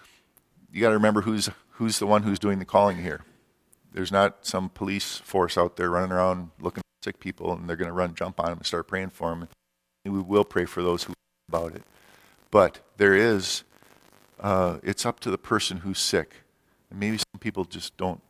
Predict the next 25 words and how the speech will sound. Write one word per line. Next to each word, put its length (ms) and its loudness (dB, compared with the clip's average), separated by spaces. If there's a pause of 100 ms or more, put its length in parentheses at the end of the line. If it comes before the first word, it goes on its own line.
necessarily 500 -4
want 300 -6
visitors 560 -2 (640)
when 180 -10
they're 180 -4
in 220 -10
such 280 -6
a 40 -8
situation. 720 -8 (640)
Uh, 440 -4 (120)
but 180 -8
they 120 -4
might 240 -2
call 460 0 (160)
for 180 -12
prayer. 400 -8 (580)
But 100 0
it 40 0
says, 260 0
"Call 240 4
for 160 -6
the 100 2
elders 360 4
to 80 -10
come," 560 0